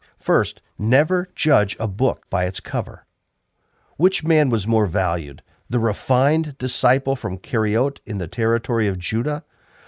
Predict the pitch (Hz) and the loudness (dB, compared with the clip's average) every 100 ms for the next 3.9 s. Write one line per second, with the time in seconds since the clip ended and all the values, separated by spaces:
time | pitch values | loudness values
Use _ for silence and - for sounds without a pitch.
0 | _ 131 139 120 117 - 127 147 143 143 | _ 2 2 2 -2 2 4 4 4 4
1 | 120 92 87 - 143 151 - - - - | 4 2 -2 0 0 0 -4 -10 -4 -2
2 | 110 120 127 143 127 - - - 101 87 | 2 2 2 0 -4 -4 -4 -2 -2 -2
3 | 85 - 98 98 104 98 82 71 | -4 -4 -4 -2 0 0 -2 -6